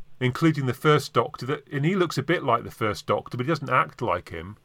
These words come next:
And then there's a whole bunch of other people that are also dead that are, turn out to be sort of funny alien things.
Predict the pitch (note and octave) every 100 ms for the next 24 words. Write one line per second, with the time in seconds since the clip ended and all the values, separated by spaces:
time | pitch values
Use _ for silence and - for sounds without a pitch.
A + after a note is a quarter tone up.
0 | _ - - - B2 C#3+ C#3+ C#3 C#3 E3
1 | E3 B2+ B2 D#3 D3+ C3+ A2+ - G#2 A2
2 | A#2+ A2+ A2 - C3 C3 - G#2+ F#2 G#2+
3 | G2 F#2+ - - _ G#2 G#2+ - A2+ G#2
4 | - B2 A2+ A#2 B2 - G#2 - - -
5 | - - B2+ A2 A2+ A#2+ G#2+ F2 D#2+ F2+
6 | D#2 F#2 - -